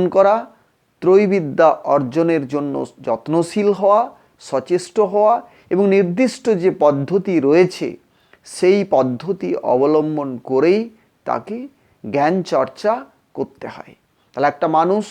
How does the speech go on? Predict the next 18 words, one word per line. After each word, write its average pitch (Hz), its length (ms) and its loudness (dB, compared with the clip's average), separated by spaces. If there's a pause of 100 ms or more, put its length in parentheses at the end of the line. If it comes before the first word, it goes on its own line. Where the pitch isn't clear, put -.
(400)
তার 165 120 4
নির্দিষ্ট 170 600 0
মান 175 360 4 (560)
প্রথমে 165 360 -2
লাভ 143 220 4 (120)
করবে 202 320 2 (480)
এই 185 240 4
ত্রয়ীবিদ্যার 156 840 2
দ্বারা। - 260 -2 (540)
যদি 151 260 2
ত্রয়ীবিদ্যা 196 720 2
মানুষ 180 360 0 (1600)
লাভ 151 300 4 (120)
করতে 208 340 2
পারে 139 260 2 (560)
তবেই 160 300 4
মানুষের 165 600 0
পক্ষে 156 400 -4